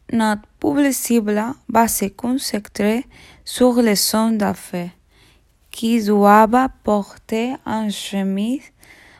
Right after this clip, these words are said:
pour travailler tous les jours de manière formelle et qui ont un important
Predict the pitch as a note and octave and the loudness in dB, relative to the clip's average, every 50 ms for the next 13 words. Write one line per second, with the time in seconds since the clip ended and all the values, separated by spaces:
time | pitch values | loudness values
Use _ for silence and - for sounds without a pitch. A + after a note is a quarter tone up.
0 | _ _ _ _ - A3 G#3+ G#3 - - - A#3 A#3 A#3 A#3 A#3 A3+ A3 G3+ G#3 | _ _ _ _ 0 0 0 0 -4 -6 0 4 4 4 4 4 2 0 0 0
1 | G#3+ A3 A3+ A#3+ C4 C4+ _ _ _ _ - A3+ A#3 A#3+ A#3 A3+ G#3+ G#3 F#3+ G3 | -2 -2 -2 -4 -6 -8 _ _ _ _ -2 0 2 2 2 2 0 0 0 0
2 | G#3 A3 A3+ A#3 B3 C#4 - - - - C#4 - - A3+ A#3 A#3 A#3 A3 G#3+ G#3 | 2 2 2 2 0 -4 -6 -12 -20 -18 -18 -8 2 4 4 4 4 4 2 2
3 | G#3 G#3 G#3 G#3+ A3 A#3 A#3 A#3+ - - - - - - A#3 A#3 G#3+ G#3 G3+ G3+ | 2 2 2 0 0 -2 -4 -4 -8 -14 -18 -16 -2 2 2 2 2 2 0 0
4 | G3+ G3 F#3 F#3 F3+ F#3+ F#3 - _ _ _ - - - - - - - - _ | 0 0 0 0 -2 -2 -6 -8 _ _ _ -20 -20 -20 -20 -20 -20 -20 -20 _
5 | _ _ - A3 A3 G#3+ G3+ - _ _ - - A3+ A3+ A3 - _ _ _ - | _ _ 0 4 4 4 4 2 _ _ -2 2 2 2 2 0 _ _ _ 2
6 | G#3+ G#3+ G#3+ G#3 G3+ G3+ - - - - G#3 G#3 G3+ G3 F#3+ F#3+ F#3+ - - _ | 2 4 4 4 2 0 -2 -4 -2 0 2 2 2 2 0 -2 -6 -8 -12 _
7 | - - - A3 A3 G#3 G#3 - G#3 G3+ - - - - A3 A3+ B3 C4 C4+ | -6 -4 -2 0 0 -2 0 -2 -2 -2 -4 -12 -4 0 0 2 2 2 0